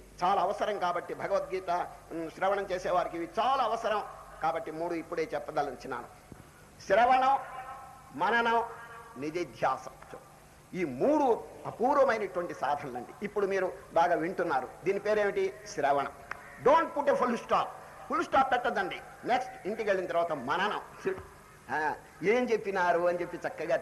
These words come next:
చింతన చెయ్యాలండి. కొంచెం చదువుకున్న వాళ్ళైతే నేను ఒక చిన్న సలహా ఇస్తున్నాను, ఒక నోటు పుస్తకం, ఒక పెన్ను ఎప్పుడు దగ్గర పెట్టుకోండి. ఆ, ఉపన్యాసం చెప్తుంటే వన్, టూ, త్రీ పాయింట్స్ నోట్ చేసుకోండి.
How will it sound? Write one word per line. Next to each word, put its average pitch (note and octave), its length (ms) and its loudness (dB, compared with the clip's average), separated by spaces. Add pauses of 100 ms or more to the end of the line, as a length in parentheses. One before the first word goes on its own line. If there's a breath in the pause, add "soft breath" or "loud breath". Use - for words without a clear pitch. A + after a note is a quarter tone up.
చింతన D3 240 -2
చెయ్యాలండి. C3 540 -2 (280)
కొంచెం G3 200 0
చదువుకున్న A3+ 420 2
వాళ్ళైతే F#3+ 340 2
నేను F3 180 -2
ఒక D#3 60 -2
చిన్న F#3 260 -2
సలహా F3+ 320 2
ఇస్తున్నాను, E3 480 -2 (340 loud breath)
ఒక D3+ 100 0
నోటు F#3+ 360 4
పుస్తకం, F#3+ 420 2
ఒక E3+ 260 -2
పెన్ను F3+ 380 2
ఎప్పుడు F3 340 -2
దగ్గర D3+ 280 2
పెట్టుకోండి. C3+ 480 -2 (180)
ఆ, A#2+ 160 -2 (380 loud breath)
ఉపన్యాసం A#3 560 2
చెప్తుంటే G3+ 380 -2
వన్, G3 380 2 (100)
టూ, G#3 280 2
త్రీ G3 220 -2
పాయింట్స్ F3+ 640 0
నోట్ D#3+ 240 -2
చేసుకోండి. C3 380 -4